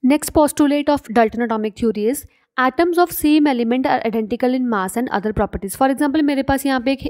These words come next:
हाइड्रोजन है और एक मेरे पास यहाँ पे हीलियम एलिमेंट है, ठीक है।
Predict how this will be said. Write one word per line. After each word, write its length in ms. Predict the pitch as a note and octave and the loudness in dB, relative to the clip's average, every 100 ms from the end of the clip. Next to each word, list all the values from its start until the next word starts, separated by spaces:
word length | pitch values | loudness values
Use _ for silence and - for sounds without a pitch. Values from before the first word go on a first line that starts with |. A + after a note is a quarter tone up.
| - | -8
हाइड्रोजन 560 | G#3+ G3+ G#3+ G#3 A#3 C#4 | -4 -2 0 0 0 0
है 80 | - | 0
और 140 | A#3+ A#3 | 0 0
एक 120 | A#3 | 0
मेरे 200 | B3 A3+ | -4 -2
पास 220 | A3+ A3 | -2 -2
यहाँ 120 | G#3 A3+ | -4 -4
पे 60 | |
हीलियम 380 | C4 A#3+ A3 A3+ | -4 -2 0 -2
एलिमेंट 380 | G3 F3+ F3+ F3+ | -2 -4 -6 -8
है, 60 | F3+ | -6
ठीक 180 | G#3+ | -2
है। 100 | D4 | -2